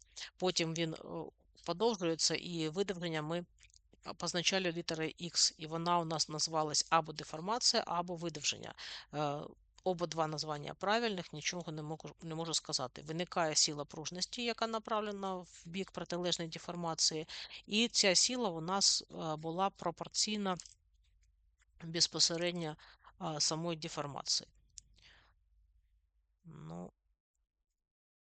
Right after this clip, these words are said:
мабуть, час ще трохи є. Зараз. Ні, давайте я трохи по-іншому зроблю.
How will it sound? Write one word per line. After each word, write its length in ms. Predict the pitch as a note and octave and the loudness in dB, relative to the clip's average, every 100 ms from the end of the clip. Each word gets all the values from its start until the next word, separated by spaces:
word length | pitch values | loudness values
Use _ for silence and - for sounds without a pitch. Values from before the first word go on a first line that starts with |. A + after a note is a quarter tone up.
| - | -14
мабуть, 280 | E3 D#3 D#3 | -12 -12 -6
час 280 | - D#3+ D#3 | -4 2 4
ще 200 | - - | 4 0
трохи 440 | - E3 - F3+ | -10 -12 -12 -14
є. 300 | F3+ A#3 A#3+ - - _ _ _ | -8 -6 -6 -6 -20 _ _ _
Зараз. 680 | D#3 D#3 D3 D3 - - - _ _ _ _ _ _ _ _ _ _ _ | -14 -12 -6 -2 -2 -2 -6 _ _ _ _ _ _ _ _ _ _ _
Ні, 260 | F#3+ E3+ D3 | -12 -10 -8
давайте 440 | D#3+ E3 E3 E3+ | -6 -4 -6 -6
я 100 | D#3 - - _ - _ - | -8 -10 -20 _ -20 _ -14
трохи 260 | E3 - | -14 -12
по-іншому 640 | D3+ D#3+ D3+ C#3+ - D3 C#3+ | -10 -8 -6 -8 -10 -14 -16
зроблю. 500 | - C#3 D3 C#3+ | -14 -14 -12 -14